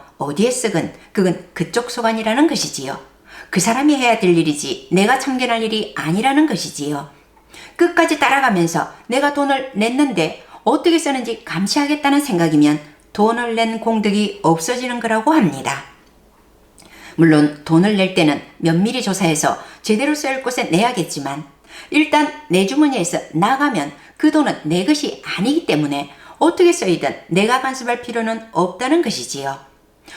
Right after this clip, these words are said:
누구에게 용돈을 줬을 때도 마찬가지입니다. 부모님께 용돈을 드리고 자신이 원하지 않는 곳에 쓰면 많이 속상해하기도 하는데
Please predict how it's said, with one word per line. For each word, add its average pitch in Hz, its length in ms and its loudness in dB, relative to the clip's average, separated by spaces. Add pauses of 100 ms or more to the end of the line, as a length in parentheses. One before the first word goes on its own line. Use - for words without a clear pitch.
(140)
누구에게 294 540 2
용돈을 196 420 2
줬을 254 320 -6
때도 202 280 -2
마찬가지입니다. 147 1080 -6 (680)
부모님께 294 500 6
용돈을 269 380 2
드리고 156 400 0
자신이 214 320 -4
원하지 226 340 0
않는 190 220 0
곳에 196 200 -2
쓰면 143 400 -6 (200)
많이 233 340 -2
속상해하기도 240 720 -2
하는데 139 600 -8